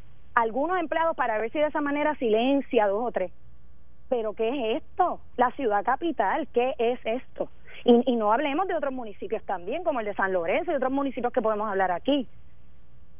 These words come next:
O sea, es un hartazgo ya colectivo,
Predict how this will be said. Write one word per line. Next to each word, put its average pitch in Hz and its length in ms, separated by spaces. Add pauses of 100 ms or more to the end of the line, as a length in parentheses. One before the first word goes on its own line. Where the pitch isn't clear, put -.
(100)
O 226 100
sea, 220 480
es 220 160
un 294 160
hartazgo 220 640
ya 180 220
colectivo, 202 760